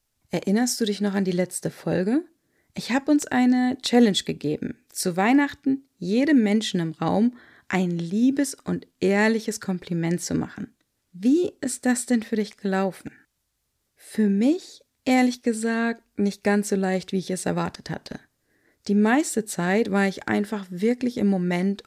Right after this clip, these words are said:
und habe nicht darüber nachgedacht. Und wenn ich über ein Kompliment nachgedacht habe, hat es sich sehr unnatürlich angefühlt. Deshalb sind es doch deutlich weniger geworden, als ich gehofft habe. Aber Übung macht den Meister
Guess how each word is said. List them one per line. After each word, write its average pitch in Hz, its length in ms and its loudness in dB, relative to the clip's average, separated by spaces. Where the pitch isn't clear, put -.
und 185 260 -2
habe 180 240 -2
nicht 190 480 2
darüber 180 280 -4
nachgedacht. 160 600 -8
Und 170 280 -2
wenn 208 180 6
ich 330 140 0
über 190 160 -4
ein 170 140 -2
Kompliment 180 520 -2
nachgedacht 202 600 2
habe, 247 520 6
hat 226 220 0
es 240 160 2
sich 233 260 -2
sehr 269 580 2
unnatürlich 233 640 2
angefühlt. - 580 -4
Deshalb 285 640 2
sind 240 340 2
es 226 140 -8
doch 226 300 -2
deutlich 190 680 -4
weniger 247 400 4
geworden, 202 600 0
als 170 280 -2
ich - 140 -8
gehofft 226 480 0
habe. - 180 -10
Aber 220 560 2
Übung 233 360 6
macht 240 180 2
den 208 140 2
Meister - 520 -4